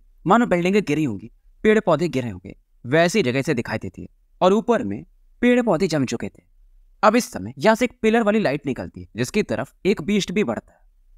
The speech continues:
बीस्ट जो कि इंजर्ड था, जैसे ही वो इस लाइट से टकराता है इसकी बॉडी हील हो जाती है। वांगनी एक ये सब देखकर ये भी काफी हैरान होता है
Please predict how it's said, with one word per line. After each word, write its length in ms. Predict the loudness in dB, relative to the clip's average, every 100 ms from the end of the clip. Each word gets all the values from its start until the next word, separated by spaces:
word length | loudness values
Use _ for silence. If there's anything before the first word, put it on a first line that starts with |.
| 0
बीस्ट 220 | 2 2
जो 80 | 2
कि 120 | 4
इंजर्ड 300 | 4 2 0
था, 260 | -6 -18 _ _ 0
जैसे 260 | 0 2
ही 20 | 0
वो 100 | 0
इस 120 | 2
लाइट 180 | 0 0
से 100 | -4
टकराता 380 | -4 -8 -12
है 60 | -20 _ -6
इसकी 240 | -4 -2
बॉडी 240 | 0 2 2
हील 220 | 2 0
हो 80 | 0
जाती 260 | -6 -10
है। 60 | -18 _ _ _ _ -4
वांगनी 380 | 0 4 4 4
एक 200 | 2 -4 -10
ये 180 | -2 -2
सब 140 | -2 -6
देखकर 340 | -8 -10 -14 -16 _ -2
ये 100 | 0
भी 80 | 2
काफी 280 | 2 2
हैरान 240 | 2 0 -2
होता 220 | -4
है 80 | -10